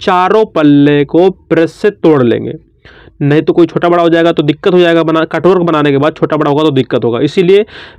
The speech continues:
पहले side लगाना, side लगाने के बाद मस-, अपना counter पे जाना है, जो table है आपके पास, वहाँ पे जहाँ पे press करते हैं, उसके बाद इसको सही तरीके से चारों पल्ले को बराबर से तोड़ लेंगे। तोड़ने के बाद हम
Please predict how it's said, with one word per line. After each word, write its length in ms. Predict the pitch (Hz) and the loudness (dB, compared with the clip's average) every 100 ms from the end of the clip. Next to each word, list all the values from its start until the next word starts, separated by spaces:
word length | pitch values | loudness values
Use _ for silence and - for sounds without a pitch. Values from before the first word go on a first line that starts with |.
| - | -4
पहले 240 | 151 143 | 0 2
side 340 | 147 143 156 160 | 0 -2 -2 0
लगाना, 360 | 175 170 170 165 | 0 2 0 0
side 240 | 151 147 | -2 0
लगाने 360 | 143 139 147 165 | 0 0 0 0
के 80 | 160 | -2
बाद 180 | 160 | -2
मस-, 320 | 151 135 - 156 | -2 -4 -2 0
अपना 400 | 151 139 135 143 | 2 2 0 -2
counter 360 | 143 143 143 165 | 0 -2 0 0
पे 100 | 160 | 2
जाना 260 | 156 160 | 2 0
है, 160 | 160 170 | 0 0
जो 120 | 151 | 0
table 340 | 135 147 165 165 | 0 0 0 0
है 80 | |
आपके 220 | 170 - 165 | -2 -4 -4
पास, 400 | 165 165 165 _ - - _ | -2 -2 -4 _ -20 -20 _
वहाँ 280 | 139 147 180 | -2 -2 -2
पे 160 | 180 185 | -2 0
जहाँ 200 | 151 143 | 0 -2
पे 180 | 139 147 | 0 -2
press 280 | 147 165 165 | 0 -4 -2
करते 320 | 175 165 170 | -2 0 0
हैं, 160 | 160 202 - - - | 0 -2 -8 -20 -4
उसके 320 | 160 - - 175 | -4 -2 -2 -2
बाद 200 | 147 151 | 0 -2
इसको 200 | 147 165 | -2 -4
सही 320 | - 180 202 | -4 -2 0
तरीके 300 | 185 165 165 | 0 0 0
से 80 | 170 - | -4 -4
चारों 340 | - 175 196 180 | -2 0 0 0
पल्ले 260 | 156 151 | 2 2
को 140 | 147 156 | 2 0
बराबर 360 | 139 147 156 175 | 0 -2 0 -2
से 100 | 151 | -2
तोड़ 220 | 135 123 | -2 -2
लेंगे। 260 | 117 117 123 - - - | -4 -6 -10 -16 -20 -4
तोड़ने 320 | 139 185 202 190 | 0 2 2 0
के 160 | 202 | 0
बाद 180 | 175 196 | 0 -2
हम 180 | 240 - | -2 -4